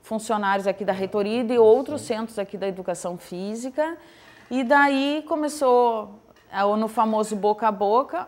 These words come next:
Speaker 1: o projeto começou a se expandir, nós utilizávamos também os meios de comunicação, principalmente a, as rádios da cidade, e nós estamos no quinto ano já de atividades.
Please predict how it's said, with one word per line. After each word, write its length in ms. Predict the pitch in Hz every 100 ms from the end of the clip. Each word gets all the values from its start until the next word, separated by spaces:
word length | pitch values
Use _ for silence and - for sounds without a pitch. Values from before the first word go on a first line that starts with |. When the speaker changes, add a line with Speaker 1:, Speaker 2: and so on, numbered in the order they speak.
| -
Speaker 1:
o 260 | 226 220
projeto 360 | 220 220 202 196
começou 280 | 214 196 196
a 40 |
se 120 | 190
expandir, 560 | 185 - 262 285 233 247
nós 260 | 240 190 180
utilizávamos 1040 | 190 214 202 185 185 180 180 180 175 165
também 300 | - 180 185
os 100 | 180
meios 260 | 175 175 160
de 120 | 175
comunicação, 600 | 170 170 165 202 233 220
principalmente 500 | 220 - 170 175 175
a, 80 | 160 - - -
as 200 | - 180
rádios 520 | 175 165 175 185 180 170
da 140 | 170
cidade, 800 | 170 196 202 196 196 226 240 285 320 - -
e 140 | 240
nós 240 | 247 254
estamos 460 | 254 254 247 240 247
no 100 | 262
quinto 500 | 262 247 254 254 302
ano 240 | 254 254
já 200 | 254 226
de 100 | 214
atividades. 840 | 214 214 220 277 269 175 151 -